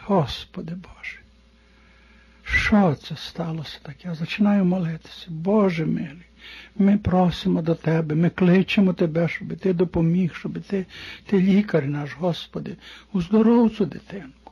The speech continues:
Я навіть зачив таке Богові казати: Господи, я проповідую Слово Твоє перед людьми, Твою силу, Твою славу,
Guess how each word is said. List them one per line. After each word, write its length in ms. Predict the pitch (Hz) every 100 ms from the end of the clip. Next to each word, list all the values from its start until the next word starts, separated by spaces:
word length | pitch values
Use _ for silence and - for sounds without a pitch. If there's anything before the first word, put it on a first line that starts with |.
| _ _ _ - - _ _ _ _ -
Я 160 | 226
навіть 240 | 220 233 190
зачив 360 | 202 208 240
таке 300 | 226 214 233
Богові 340 | 196 190 180 180
казати: 400 | 170 165 165 175
Господи, 760 | 160 208 185 - - - 170
я 160 | 185 175
проповідую 720 | - 185 202 196 202 202 196
Слово 560 | - 202 202 208 208 190
Твоє 400 | 180 196 190 190
перед 320 | 185 190 175
людьми, 580 | 185 170 190 185 170 147 _ - - - -
Твою 340 | 196 202 214
силу, 640 | 175 - 196 196 190 165 160
Твою 360 | - 202 208
славу, 800 | 185 - 185 190 196 190 160 165